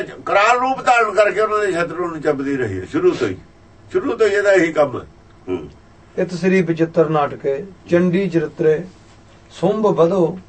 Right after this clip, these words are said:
Speaker 2: ਖਸ਼ਟਮੋ ਧਿਆਏ ਸੰਪੂਰਨਮ।
Speaker 1: ਹਾਂ।
Speaker 2: ਮਸਤ
Speaker 1: ਚੱਲ।
Speaker 2: ਸ਼ੁਭ ਮਸਤ।
Speaker 1: ਚੱਲ ਅੱਗੇ।
Speaker 2: ਅਬ ਜੈਕਾਰ ਸ਼ਬਦ
Speaker 1: ਹੁਣ
Speaker 2: ਕਥਨ।
Speaker 1: ਜੈਕਾਰ ਸ਼ਬਦ ਆਊਗਾ,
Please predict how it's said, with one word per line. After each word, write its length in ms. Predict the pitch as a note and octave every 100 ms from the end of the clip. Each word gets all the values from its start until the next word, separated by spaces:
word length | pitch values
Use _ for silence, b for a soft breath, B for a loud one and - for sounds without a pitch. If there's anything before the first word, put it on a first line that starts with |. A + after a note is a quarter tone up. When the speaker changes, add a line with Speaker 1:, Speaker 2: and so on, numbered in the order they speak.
| - - - - -
Speaker 2:
ਖਸ਼ਟਮੋ 420 | - E3 F3 F3
ਧਿਆਏ 340 | E3+ F3+ D3 C#3
ਸੰਪੂਰਨਮ। 680 | - C#3 C#3 C3+ B2+ A#2+ A2+ - - -
Speaker 1:
ਹਾਂ। 120 | F#2+ - -
Speaker 2:
ਮਸਤ 260 | C3 D3+ D#3+
Speaker 1:
ਚੱਲ। 120 | C#3
Speaker 2:
ਸ਼ੁਭ 320 | E3 E3+ E3+
ਮਸਤ। 180 | C#3 - - - - -
Speaker 1:
ਚੱਲ 160 | A2+
ਅੱਗੇ। 160 | G#2+ - - - - - E3+
Speaker 2:
ਅਬ 340 | F3+ F3+ F3+ B B B - - - - -
ਜੈਕਾਰ 560 | A2+ D#3+ F3 F3 F3 F3+
ਸ਼ਬਦ 180 | F3 E3
Speaker 1:
ਹੁਣ 100 | E3+
Speaker 2:
ਕਥਨ। 120 | E3+
Speaker 1:
ਜੈਕਾਰ 460 | F#3+ G3 G3 G3 E3
ਸ਼ਬਦ 340 | F3 F3+ E3+
ਆਊਗਾ, 560 | E3+ C#3+ A#2+ G#2 B2